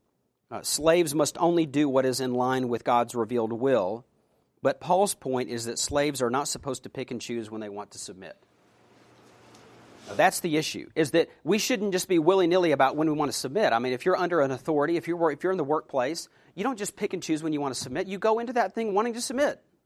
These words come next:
I mean, that's your disposition, to say, "I want to submit. <laughs> And if you're not asking me to sin, then I'm gonna do what you tell me to do."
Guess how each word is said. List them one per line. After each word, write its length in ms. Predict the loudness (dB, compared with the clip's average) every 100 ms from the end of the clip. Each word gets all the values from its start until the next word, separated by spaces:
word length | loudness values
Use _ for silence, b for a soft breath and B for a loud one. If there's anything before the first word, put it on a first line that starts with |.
| _ _ _
I 60 | -4
mean, 100 | -2
that's 200 | -2 -2
your 100 | -4
disposition, 680 | 0 -2 -2 -2 -2 -2 -8
to 40 |
say, 180 | -6 -4
"I 140 | 2 2
want 300 | 4 0 0
to 100 | -2
submit. 540 | -2 2 4 2 0
<laughs> 100 | -10 b b b b b _
And 240 | 2 2 2
if 300 | 0 0 0
you're 180 | 0 4
not 180 | 4 4
asking 360 | 2 2 0
me 100 | 0
to 80 | 0
sin, 460 | 0 2 2 0 -2 _ _ _ _ _
then 120 | 2
I'm 120 | 4 4
gonna 160 | 4
do 120 | 4
what 140 | 2 0
you 60 |
tell 180 | 0 0
me 120 | 2
to 60 | 0
do." 300 | 0 0